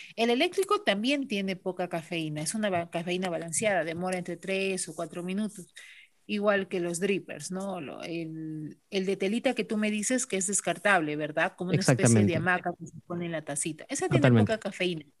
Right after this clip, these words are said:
Speaker 1: Este tipo de cafeteras sí son muy buenas porque como retienen los aceites y los residuos, te sale una bebida bastante limpia. Entonces
Speaker 2: Mm.
Speaker 1: uno puede catar más fácilmente este tipo de, de, de extracciones, ¿no? En los drip coffee.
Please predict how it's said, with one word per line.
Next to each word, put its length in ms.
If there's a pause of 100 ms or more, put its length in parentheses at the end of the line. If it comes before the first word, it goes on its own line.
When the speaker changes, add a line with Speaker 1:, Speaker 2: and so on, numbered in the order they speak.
(520)
Speaker 1:
Este 300
tipo 260
de 200
cafeteras 720
sí 240
son 360
muy 220
buenas 580
porque 260
como 260
retienen 560
los 200
aceites 600
y 40
los 240
residuos, 640 (440)
te 120
sale 320
una 160
bebida 340
bastante 600
limpia. 480
Entonces 300
Speaker 2:
Mm. 40
Speaker 1:
uno 180
puede 240
catar 360
más 360
fácilmente 600
este 180
tipo 360
de, 300
de, 480 (380)
de 120
extracciones, 920
¿no? 120
En 80
los 140
drip 260
coffee. 520